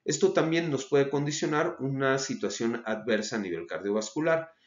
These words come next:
Las válvulas tienen dos movimientos. Si ven ustedes mis manos, debemos de tener lo que es la apertura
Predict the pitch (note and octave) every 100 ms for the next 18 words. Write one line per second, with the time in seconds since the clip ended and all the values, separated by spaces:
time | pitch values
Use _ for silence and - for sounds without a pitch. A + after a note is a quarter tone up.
0 | _ _ E3 E3 G3+ G#3 A3+ A3 G#3+ -
1 | - F3 F#3 F3 E3+ C#3+ E3 E3 E3 C#3+
2 | G#2+ F#2+ F2 - - - C#3 D#3+ D#3+ -
3 | C3+ A#2 A2+ A2 C#3 D#3 F3+ D3+ A#2 A#2+
4 | A#2+ G#2+ G#2+ A2 G#2+ G#2 A#2 G#2+ A2+ G#2+
5 | A2 B2+ - D#3 F3 A3+ -